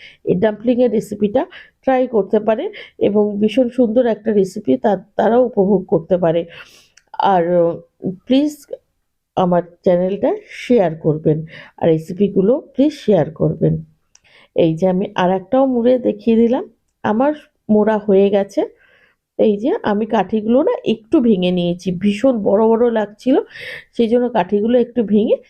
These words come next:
ছোট ছোট করে নিয়েছি। আচ্ছা, অন্য জায়গায় আমি কড়াইতে একটু জল নিয়ে যে, যে ফুটো ফুটো যে থালাগুলো থাকে সেগুলো দিয়ে, আহ, আমি কিছুক্ষণ ফুটিয়ে নেব, মানে দশ মিনিট মতো ফোটালেই আমাদের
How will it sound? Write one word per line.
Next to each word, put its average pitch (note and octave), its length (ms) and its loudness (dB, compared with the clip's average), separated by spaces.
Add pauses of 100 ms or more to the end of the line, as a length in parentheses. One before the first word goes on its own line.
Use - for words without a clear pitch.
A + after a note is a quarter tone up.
(220)
ছোট A3 200 0
ছোট F#3+ 240 -2
করে E3 320 2
নিয়েছি। D3+ 480 -4 (580)
আচ্ছা, F#3 220 -2
অন্য B3 300 2
জায়গায় D4 280 2
আমি D4+ 160 -2
কড়াইতে A#3 440 0
একটু B3+ 220 -2
জল G#3+ 360 2
নিয়ে E4 300 2 (380)
যে, A3 200 0
যে B3+ 200 0
ফুটো A#3+ 340 -2
ফুটো B3 240 0
যে B3+ 160 0
থালাগুলো A3+ 580 0
থাকে A3 400 -2 (420)
সেগুলো G#3 400 2
দিয়ে, G#3 400 0 (640)
আহ, E3+ 400 0 (220)
আমি G3+ 420 -2 (140)
কিছুক্ষণ G#3+ 520 -2 (260)
ফুটিয়ে G3+ 300 2
নেব, E3 300 2
মানে B3 240 -2
দশ F3 400 -2
মিনিট A#3+ 280 0
মতো C4 200 0
ফোটালেই B3 520 0
আমাদের F#3+ 520 0